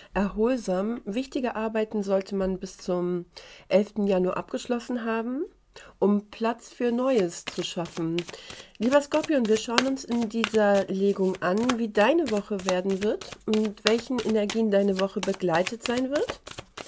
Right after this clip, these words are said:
Natürlich sind auch alle Crosswatcher herzlich willkommen.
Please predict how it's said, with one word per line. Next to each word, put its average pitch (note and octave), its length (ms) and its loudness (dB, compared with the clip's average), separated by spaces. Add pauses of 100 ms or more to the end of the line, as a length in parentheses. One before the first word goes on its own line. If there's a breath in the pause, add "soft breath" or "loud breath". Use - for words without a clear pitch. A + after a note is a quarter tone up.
(420 loud breath)
Natürlich B3 440 4
sind D#4 140 2
auch - 120 -6
alle A#3 160 2
Crosswatcher A#3 640 -2
herzlich - 440 -4
willkommen. A#3 560 0